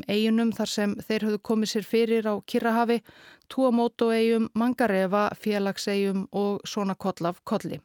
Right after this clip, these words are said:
Nýlendan franska Pólýnesía var að taka á sig mynd. Lá ekki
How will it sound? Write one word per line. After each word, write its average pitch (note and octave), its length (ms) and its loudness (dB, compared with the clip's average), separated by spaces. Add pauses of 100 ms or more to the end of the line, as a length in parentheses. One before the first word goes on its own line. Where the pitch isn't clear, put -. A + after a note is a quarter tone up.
(640)
Nýlendan G3+ 720 0
franska A3 800 -2
Pólýnesía G#3+ 880 0
var F#3 200 -2
að F#3 220 -2
taka F3+ 300 -4
á E3 80 -4
sig A3 160 -4
mynd. G#3 220 -2 (2250)
Lá A3+ 120 4 (160)
ekki C#4 380 0